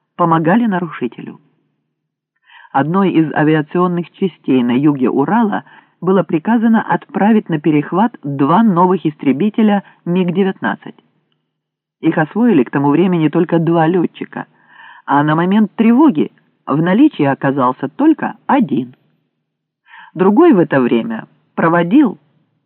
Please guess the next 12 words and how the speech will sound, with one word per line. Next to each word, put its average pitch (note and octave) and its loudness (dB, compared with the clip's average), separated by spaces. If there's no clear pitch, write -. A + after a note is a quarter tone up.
политинформацию. F3 -2
Поэтому C#4 2
послали G3+ 0
опытного D3 0
лётчика F#3+ 0
капитана D#3+ -2
Гусева E3+ -2
и A3+ 0
новичка C4 2
лейтенанта D#3+ 0
Владимира D3 0
Корчевского. - -10